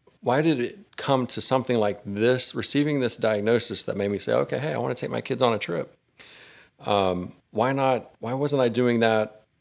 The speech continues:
And like, you know, like I told you at lunch, it doesn't have to be anything elaborate, but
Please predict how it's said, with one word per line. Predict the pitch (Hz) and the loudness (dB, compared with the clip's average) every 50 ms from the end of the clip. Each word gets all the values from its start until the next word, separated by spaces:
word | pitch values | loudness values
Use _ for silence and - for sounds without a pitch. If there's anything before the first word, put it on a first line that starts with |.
| _ - - | _ -10 -6
And | - 127 | -2 2
like, | 127 131 123 - - - - | 2 2 2 0 -4 -12 -6
you | 143 143 | -4 0
know, | 113 107 110 | 0 2 2
like | 123 123 123 - | 2 2 2 2
I | 123 117 | 0 0
told | 110 - - 127 117 | 0 0 -2 -2 0
you | 113 113 | 0 0
at | 113 | 2
lunch, | 135 127 117 - - | 2 2 2 0 -2
it | 117 | -8
doesn't | 120 143 143 143 | -8 -8 -6 -4
have | 143 147 123 | -4 -4 -4
to | - | -2
be | 117 117 | 0 2
anything | 117 113 110 - 110 104 | 2 2 2 0 0 2
elaborate, | 101 95 90 92 95 107 127 127 117 113 120 110 | 0 0 2 2 0 0 0 0 -2 -2 -2 0
but | 110 104 104 101 | 0 -2 -2 -2